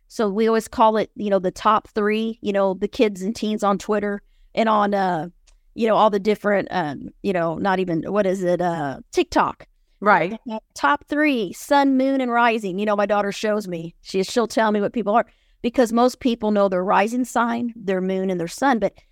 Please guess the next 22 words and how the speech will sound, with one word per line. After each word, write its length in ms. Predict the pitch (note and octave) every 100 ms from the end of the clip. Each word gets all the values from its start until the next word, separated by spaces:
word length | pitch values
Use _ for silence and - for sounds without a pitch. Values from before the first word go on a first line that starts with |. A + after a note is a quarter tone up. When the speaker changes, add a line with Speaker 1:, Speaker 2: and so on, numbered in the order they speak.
| _
Speaker 1:
you 180 | F#3+ A#3
can't 320 | B3+ E4 C4+
know 140 | A#3 A#3
your 180 | A3 G3
rising 480 | G3+ C#4+ B3+ G#3+
sign 300 | A3+ G#3 G3+
either 260 | G#3 C4+ G3
unless 320 | F3 G3 -
you 80 | G3
have 180 | A3+ F#3+
an 80 | F3
accurate 380 | F3+ F3 F#3 -
time 240 | - F3+
of 80 | E3+
birth. 300 | F3+ G#3+ - - _ _ _ _
So 440 | - - A3+ G3 E3 _ _ _ -
we 160 | A#3+ C#4+
can 180 | C4+
try 360 | A#3 - B3+ D#4
to 100 | C4+
figure 400 | - A#3 G3+ G3
out, 340 | F3 G3 A#3